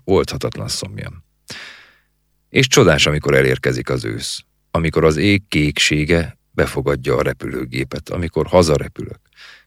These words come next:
és elárasztom Pétert a tudásommal. És az iskolában mindenre tudom a választ. Csak hátradőlök a széken, ásítozom, kiavítom a tanárt, és mindenki hüledezik: "Hűha, ez igen, hűha!"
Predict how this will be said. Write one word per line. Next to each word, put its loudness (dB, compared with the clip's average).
és -2
elárasztom 2
Pétert -2
a -4
tudásommal. -8
És -2
az 4
iskolában 6
mindenre 0
tudom -4
a -4
választ. -8
Csak -2
hátradőlök 0
a -10
széken, 0
ásítozom, -2
kiavítom 4
a -10
tanárt, -2
és -2
mindenki 0
hüledezik: -2
"Hűha, 2
ez 4
igen, 2
hűha!" 4